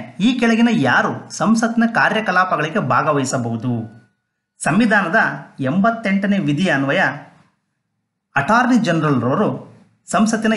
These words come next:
ಯಾವುದೇ ಸದನದಲ್ಲಿ ಅಥವಾ ಸಮಿತಿಯಲ್ಲಿ ಹಾಜರಾಗಿ ತಮ್ಮ ಅಭಿಪ್ರಾಯವನ್ನು ವ್ಯಕ್ತಪಡಿಸಬಹುದು. ಹಾಗಾಗಿ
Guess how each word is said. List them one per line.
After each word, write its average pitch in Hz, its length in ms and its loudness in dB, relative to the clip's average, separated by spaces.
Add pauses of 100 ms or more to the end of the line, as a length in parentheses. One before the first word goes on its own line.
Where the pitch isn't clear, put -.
ಯಾವುದೇ 185 460 2
ಸದನದಲ್ಲಿ 160 480 0
ಅಥವಾ 160 240 0
ಸಮಿತಿಯಲ್ಲಿ 180 540 -4
ಹಾಜರಾಗಿ 151 540 0
ತಮ್ಮ 151 240 -2
ಅಭಿಪ್ರಾಯವನ್ನು 160 560 -2 (260)
ವ್ಯಕ್ತಪಡಿಸಬಹುದು. 135 840 -4 (460)
ಹಾಗಾಗಿ 143 380 -2